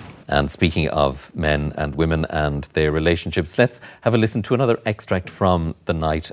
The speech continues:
Alive. Here, Amy and Tommy, being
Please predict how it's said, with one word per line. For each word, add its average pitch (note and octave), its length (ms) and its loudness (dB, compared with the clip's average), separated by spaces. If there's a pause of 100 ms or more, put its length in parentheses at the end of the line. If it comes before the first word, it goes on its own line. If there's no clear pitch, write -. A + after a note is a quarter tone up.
Alive. D2 600 -2 (280)
Here, E2+ 380 2 (220)
Amy E2+ 380 0 (160)
and D2+ 200 -2
Tommy, G2+ 460 0
being D2+ 420 -2